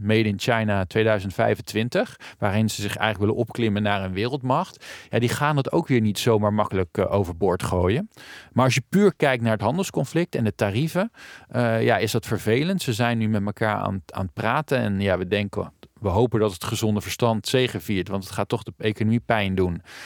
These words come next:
eh, en, en dat ze eruit komen. Maar als je kijkt naar de vier grote economische blokken,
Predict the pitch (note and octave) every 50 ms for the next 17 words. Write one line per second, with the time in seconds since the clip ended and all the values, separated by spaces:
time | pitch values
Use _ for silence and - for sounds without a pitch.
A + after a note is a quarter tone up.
0 | - G#2+ - - G#2+ G#2 G2+ G2 G2 G2 G2 - - G#2+ G2+ G2 - - G#2 G#2
1 | G#2+ A2+ A2+ - - A2 G#2 G2+ G#2+ A2+ C3 B2+ - - G#2+ F2+ F2 E2+ E2+ G2+
2 | C#3+ E3+ - - - - - G2+ A2 A2 - A2+ - - D3 D3+ C#3+ A#2 - A#2+
3 | A2+ A2 G#2 - - A#2+ A#2 G2+ - - A#2 A#2 A2+ - A2+ G#2 G#2 - A2 A2
4 | G#2+ G#2+ G2 - - F#2 G2+ A#2 A#2+ - - D#3 E3 E3+